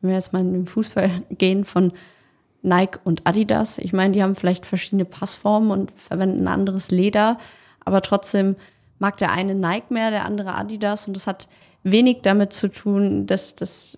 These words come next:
dass jetzt das Leder ein anderes ist, sondern wie sich die Brand halt auch einfach nach außen gibt. Also mit wem sie kooperieren, was sie nach außen zeigen, wie das Marketing ist, wie die Farben sind.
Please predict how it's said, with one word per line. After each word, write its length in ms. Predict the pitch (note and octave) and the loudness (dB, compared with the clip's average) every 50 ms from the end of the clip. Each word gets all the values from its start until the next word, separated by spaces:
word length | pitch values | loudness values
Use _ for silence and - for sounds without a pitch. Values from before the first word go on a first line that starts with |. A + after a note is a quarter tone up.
| - - | -16 -14
dass 240 | - G3 - - - | -12 -10 -8 -6 -6
jetzt 300 | F3+ F3 - - - _ _ _ _ _ - _ _ | -6 -4 -6 -8 -10 _ _ _ _ _ -20 _ _
das 260 | - C#3 - - - | -4 -4 -4 -2 0
Leder 580 | - F#3 G3+ B3 B3+ - C3 A2+ - - - - | 2 4 4 4 4 2 2 0 0 -2 -4 -2
ein 120 | G3 G3 | -2 0
anderes 500 | - - F#3 G3 F#3+ F#3 G3 G3 G3 - | 0 2 2 2 4 2 2 0 0 -2
ist, 260 | - - B3 A#3 - | -2 -2 -2 0 0
sondern 680 | - G3+ G3 G3+ G3 G3 G3 G#3 G3+ F#3+ - F#3+ F#3+ F#3 | 2 2 4 4 4 4 4 2 2 0 0 -2 -2 0
wie 340 | F#3+ G3+ G#3 G#3+ G#3+ G#3 - - - | 2 2 2 2 2 0 0 0 -2
sich 200 | F#3+ G3 G3 - | -2 -2 -4 -4
die 100 | - G3+ | -4 -4
Brand 320 | F#3 - F3+ F#3 G3 G3+ G#3 | 0 2 2 2 2 2 0
halt 140 | F#3+ F3+ | 0 0
auch 140 | - - F3 | 0 -2 -4
einfach 260 | - - F3+ - F#3+ | -4 -4 -2 0 0
nach 180 | F#3+ F#3+ F3+ - | 0 0 0 0
außen 400 | - - F#3+ G3 F#3+ - F#3+ E3+ | 2 4 4 2 2 0 -2 -2
gibt. 360 | E3 F3+ E3+ - - - - - | -2 -2 -4 -4 -8 -16 -8 -4
Also 400 | E3 E3 E3 E3 D#3+ D#3 E3+ - - _ _ _ _ _ _ _ _ _ _ - - - _ _ _ | -2 -2 0 -2 -2 -4 -6 -10 -14 _ _ _ _ _ _ _ _ _ _ -20 -20 -20 _ _ _
mit 240 | - F#3 F3+ - - | -4 -4 -4 0 2
wem 220 | F#3+ F#3+ G3 G3+ | 2 4 4 4
sie 100 | F#3+ G3+ | 2 2
kooperieren, 800 | G3 - G#3 G3+ F#3+ - G3 F#3 F#3 G3+ G3+ G3+ G3 F#3+ G3 F#3 | 2 2 2 2 2 2 0 2 2 2 2 2 2 2 2 2
was 160 | F#3 F#3 - | 2 2 2
sie 80 | - G3+ | 0 0
nach 120 | F#3+ F#3 | 0 2
außen 380 | - - - F#3 F3 - G3 F3+ | 2 2 2 0 0 -2 -6 -6
zeigen, 340 | - - F3+ F#3 F#3+ F#3+ F#3 | -2 -2 0 2 2 2 2
wie 60 | F#3 | 0
das 220 | F#3+ F#3 - - | -2 -4 -2 0
Marketing 500 | A3 - G3+ - - F#3 - - F#3 F3+ | 0 0 0 -2 -6 -8 -6 -6 -6 -4
ist, 260 | - - F#3+ F#3 - - | -2 -2 -4 -4 -2 -2
wie 40 | F#3+ | -2
die 100 | F#3+ F#3+ | -2 -2
Farben 400 | - - - F#3+ F#3+ G3 G3 G3 | -2 -4 -2 0 0 0 0 0
sind. 280 | F#3+ F3+ F3 F#3 - | 0 0 0 0 -2